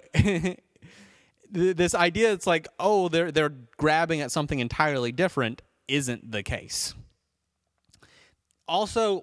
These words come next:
what Fox has to go on is, you know, the last time that any, uh, W W E program was on over-the-air broadcast, ah, SmackDown was on U P N.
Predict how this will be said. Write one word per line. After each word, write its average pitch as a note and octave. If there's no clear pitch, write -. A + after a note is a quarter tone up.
what C#3+
Fox E3
has F3
to F#3+
go F#3+
on A#2
is, C3+
you C#3
know, B2+
the C3+
last C3+
time E3
that -
any, D#3+
uh, C#3
W D3+
W D#3+
E -
program D3+
was C3
on C#3
over-the-air C#3
broadcast, C#3
ah, -
SmackDown E3+
was D#3
on C#3
U D3+
P D3+
N. A#3